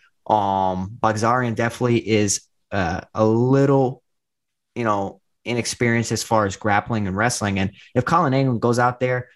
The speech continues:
exchanges with him, changes levels, he could win this fight pretty handedly. Uh,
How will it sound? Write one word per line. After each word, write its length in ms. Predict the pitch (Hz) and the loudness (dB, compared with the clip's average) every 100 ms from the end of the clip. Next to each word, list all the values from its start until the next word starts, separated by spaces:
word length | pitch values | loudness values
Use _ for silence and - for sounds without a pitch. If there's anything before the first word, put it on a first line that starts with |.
| _ | _
exchanges 540 | 127 - - 123 120 113 | -4 -2 0 2 2 0
with 180 | 123 120 | 2 2
him, 140 | 113 | 2
changes 380 | - 123 110 110 | 0 0 0 2
levels, 460 | 110 113 117 117 - _ _ | 2 2 -2 -2 -10 _ _
he 120 | - | -2
could 160 | 175 135 | 0 0
win 160 | 131 123 | 2 0
this 160 | 117 | -4
fight 340 | - 117 110 - | -2 0 0 0
pretty 220 | 113 95 | -4 -2
handedly. 720 | 110 139 139 98 92 92 - _ _ _ - | 0 0 0 -4 -6 -8 -10 _ _ _ -8
Uh, 520 | - 64 53 58 | -6 -6 -10 -12